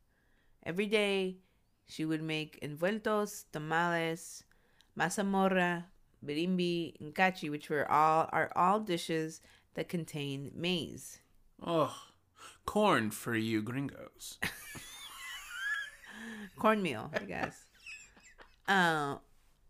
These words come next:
Speaker 1: many, uh, many cornmeal <laughs> dishes, many maize, many maize dishes are made using a wooden whisk-like tool when you get to that, like, the more, like, heavy
Speaker 2: Mm-hmm.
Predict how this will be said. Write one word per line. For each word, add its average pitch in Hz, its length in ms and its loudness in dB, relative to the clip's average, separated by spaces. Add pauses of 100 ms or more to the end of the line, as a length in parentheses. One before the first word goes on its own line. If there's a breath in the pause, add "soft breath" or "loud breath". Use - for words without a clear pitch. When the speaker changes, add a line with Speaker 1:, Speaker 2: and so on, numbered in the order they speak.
(1000 loud breath)
Speaker 1:
many, 262 560 -2 (100)
uh, 180 300 8
many 208 760 -2 (420)
cornmeal 196 1120 2 (180 loud breath)
<laughs> - 200 -18
dishes, 185 400 0
many 214 200 0
maize, 196 400 2 (340 loud breath)
many 247 140 2
maize 277 220 6
dishes 190 380 0 (320 loud breath)
are 180 100 2
made 185 320 6
using 214 500 0 (100)
a 170 100 4
wooden 220 580 4 (180)
whisk-like 175 600 2
tool 185 260 4
when 160 220 2
you 160 80 0
get 156 220 4
to 160 120 -6
that, 147 380 4 (240)
like, 139 380 -2
the 165 80 2
more, 156 340 0
like, 143 240 -2
heavy 147 640 0 (140)
Speaker 2:
Mm-hmm. 120 260 -12